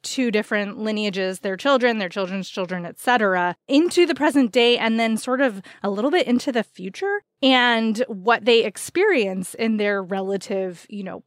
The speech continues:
situations and geographies. And it's such a sweeping, huge, fascinating storyline. And I really struggle to, like, pin down,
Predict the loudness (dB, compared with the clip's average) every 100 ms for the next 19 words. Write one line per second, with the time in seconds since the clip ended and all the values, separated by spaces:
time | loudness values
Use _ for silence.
0 | -16 -2 -2 0 2 2 2 0 0 -4
1 | -2 0 2 0 -4 -6 -6 -2 2 2
2 | 0 -10 -8 -4 -2 0 -2 -6 -8 -4
3 | -2 0 2 4 4 0 -2 -4 -8 -16
4 | -20 -20 -20 _ _ -20 -12 -2 4 4
5 | 4 4 2 2 0 -2 -8 -10 -12 -6
6 | 0 0 0 2 4 4 2 -2 -6 -6
7 | -2 2 4 2 2 -2 -4 -6 -8 -10
8 | -12 _ 0 2 4 2 0 -2 -6 -8
9 | _ 2 4 4 2 0 -2 -2 0 0
10 | -2 -2 -2 -2 2 2 0 _ _ _
11 | -16 -14 -14 -4 0 0 0 -2 -2 -4
12 | -6 -10 -6 0 2 2 0 -10 _ -14
13 | 0 2 4 2 2 2 2 2 2